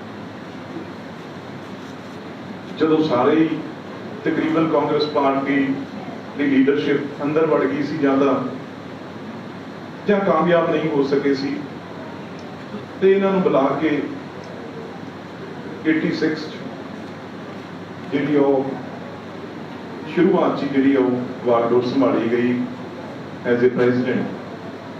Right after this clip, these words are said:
ਤੇ ਮੈਨੂੰ ਯਾਦ ਆ ਜਦੋਂ ਉਰੇ ਆਏ, ਉਹਨਾਂ ਦੇ ਨਾਲ ਜਿਹੜੇ ਅੰਗ ਰਕਸ਼ਕ ਅਸੀਂ ਜਦੋਂ ਉਹਨਾਂ ਨਾਲ ਗੱਲਾਂ ਕਰਦੇ ਸੀ, ਜਦੋਂ ਵਾਪਸ ਆਏ ਮੋਗੇ ਤੋਂ,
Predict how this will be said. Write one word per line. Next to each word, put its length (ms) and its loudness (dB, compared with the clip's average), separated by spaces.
ਤੇ 100 4
ਮੈਨੂੰ 220 6
ਯਾਦ 340 4
ਆ 120 4
ਜਦੋਂ 200 2
ਉਰੇ 180 4
ਆਏ, 280 4
ਉਹਨਾਂ 180 6
ਦੇ 120 4
ਨਾਲ 280 6
ਜਿਹੜੇ 200 6
ਅੰਗ 160 6
ਰਕਸ਼ਕ 480 4
ਅਸੀਂ 180 2
ਜਦੋਂ 180 4
ਉਹਨਾਂ 160 4
ਨਾਲ 140 2
ਗੱਲਾਂ 320 2
ਕਰਦੇ 320 4
ਸੀ, 160 2
ਜਦੋਂ 220 6
ਵਾਪਸ 420 2
ਆਏ 160 2
ਮੋਗੇ 280 2
ਤੋਂ, 220 -2